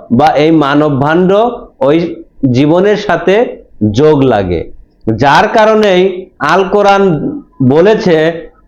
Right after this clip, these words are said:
তোমরা সর্বপ্রথম সেই বিল গায়েবের উপরে ঈমান আনো এবং বিল গায়েবের যে সালাত আছে, অস্তিত্ব আছে, ভাণ্ড আছে,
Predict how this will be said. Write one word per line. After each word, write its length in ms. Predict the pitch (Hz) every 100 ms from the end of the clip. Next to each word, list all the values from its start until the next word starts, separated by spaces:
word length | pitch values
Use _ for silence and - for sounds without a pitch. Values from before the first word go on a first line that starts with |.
| _
তোমরা 300 | 156 165 190
সর্বপ্রথম 920 | 185 165 160 170 180 170 175 180 190 190
সেই 240 | 190 175
বিল 340 | 135 139 151 143
গায়েবের 400 | 151 160 175 175
উপরে 480 | 170 185 185 151
ঈমান 280 | 147 170 180
আনো 420 | 175 175 185 196 - - -
এবং 420 | 147 196 180 135
বিল 320 | 135 160 175
গায়েবের 460 | 196 214 214 214 196
যে 140 | 208
সালাত 480 | 208 165 160 202 208
আছে, 220 | 156 156
অস্তিত্ব 680 | 151 185 185 - - - 127
আছে, 260 | 131 135
ভাণ্ড 420 | 113 110 156 226 226
আছে, 640 | 190 135 120 107 -